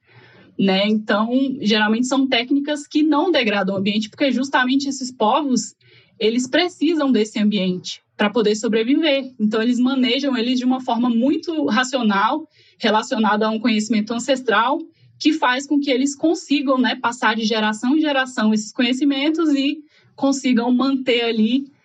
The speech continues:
essas paisagens, é, conservadas mesmo, né?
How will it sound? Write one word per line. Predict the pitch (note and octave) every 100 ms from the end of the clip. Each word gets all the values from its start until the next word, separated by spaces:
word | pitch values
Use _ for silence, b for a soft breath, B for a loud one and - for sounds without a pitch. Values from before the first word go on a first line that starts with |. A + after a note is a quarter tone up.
| b -
essas | A#3 B3 A3+
paisagens, | C4 A#3+ A#3 G#3+ G#3+ A#3+ A#3+ B3 B3+ C4 B3+ - -
é, | - G#3+ G#3+ G#3+ G#3+
conservadas | C4 C#4+ F4+ E4+ C4 A#3+ G3 F#3+
mesmo, | F#3+ F3+ F#3+
né? | G3 B3